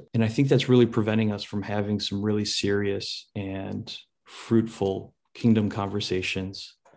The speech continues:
with other minority groups because we're not willing to, to confess that, you know? Yeah, like, I, I think of my, my family, you know, my mom had, ran a cleaners in Oak Lawn for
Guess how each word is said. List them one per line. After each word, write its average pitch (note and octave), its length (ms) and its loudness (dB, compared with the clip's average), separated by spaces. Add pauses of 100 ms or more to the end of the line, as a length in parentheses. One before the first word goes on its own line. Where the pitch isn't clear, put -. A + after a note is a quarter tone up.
(260)
with - 220 -6
other G2+ 560 -2 (260)
minority G2 480 -2
groups F#2 720 -8 (800)
because A#2+ 240 2
we're B2+ 60 6 (100)
not A#2 100 0
willing A2+ 280 4
to, G#2 200 -4 (200)
to - 80 -6
confess - 440 -2
that, - 300 -8 (320)
you G#2 120 -4
know? G2 280 -6 (380)
Yeah, A#2+ 180 2
like, A#2+ 220 0
I, A#2 180 2
I - 80 2
think C3 220 0
of G#2+ 100 0
my, A2 260 0 (360)
my G#2 200 -2
family, G2 560 -6
you A2 80 -2
know, G2 120 -4
my G2+ 180 0
mom G#2 320 2
had, F#2+ 420 -8 (400)
ran G#2+ 220 4
a G2+ 60 0
cleaners G#2 440 2
in G2+ 100 0
Oak G#2 220 -2
Lawn G#2+ 340 0
for G2 440 -8